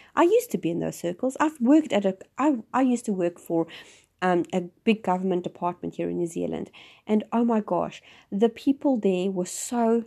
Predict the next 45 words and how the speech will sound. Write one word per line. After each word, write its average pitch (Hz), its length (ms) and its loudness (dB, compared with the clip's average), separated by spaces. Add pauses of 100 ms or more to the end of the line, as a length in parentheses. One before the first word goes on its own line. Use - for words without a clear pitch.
negative. 196 560 0 (340)
You 226 80 0
would 208 120 2
walk 233 320 4
into 262 240 2
the - 120 -2
office 208 280 0
in - 80 -14
the 190 80 -2
morning 175 360 -2
and 277 140 4
they 277 80 4
would 240 300 2
not 233 160 2
even 208 240 0
say 202 180 -8
hello 180 340 0
to - 200 -10
you. 170 260 -6
I 311 120 -2
would 302 180 4
say, 240 240 -2 (160)
"Good 381 160 4
morning," 233 440 6 (220)
and 196 100 -2
people 233 280 0
would 196 160 2
just 208 200 2
look 202 300 2
at 214 140 -4
me 170 160 2
like, 160 240 0 (460)
"Why 196 360 4
did 196 200 0
you 185 60 0
say 180 200 -2
good 175 180 -6
morning?" 165 460 -2 (100)
You 202 160 2
know, 196 120 4
people 311 380 4
were 240 120 8
literally 190 520 2
miserable. 214 800 2 (540)
And 226 240 4